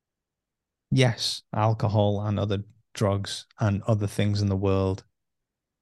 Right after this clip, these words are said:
will lower your vibration. First of all, your, I always call it, like, a default vibration.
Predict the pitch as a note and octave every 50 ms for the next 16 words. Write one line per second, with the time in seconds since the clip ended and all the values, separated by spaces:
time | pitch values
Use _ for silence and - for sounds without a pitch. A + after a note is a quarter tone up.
0 | _ _ - B2+ B2 A#2 A#2 A2 G#2+ G#2 G#2 G#2+ G#2 G#2 G#2 G#2 G#2 G2+ G2 G2+
1 | G2 G#2 G#2+ G2 G2 G2 G2+ F#2 F#2 F#2+ G2 G2+ F#2+ F#2+ - - - G2+ G2+ -
2 | _ _ _ _ _ _ _ _ _ _ _ _ _ _ _ _ _ _ _ _
3 | _ _ _ _ _ _ _ _ _ - - - - - D3 D3 B2+ - B2+ A#2+
4 | A2+ G#2 G2 A2 A2+ A2 - - _ _ _ _ _ _ _ _ - - A#2+ A2+
5 | A2+ A2+ A2 A2 A2 - - _ - B2+ B2 C3+ D3 D3 C#3+ C3+ - - C#3 C3
6 | B2+ B2 A#2+ A#2 - A2+ G#2+ G#2+ - A2 G#2+ - - A#2 G2+ G#2 G#2 G2+ G2 F#2+
7 | - G2 G2 G2 - - G2 G2+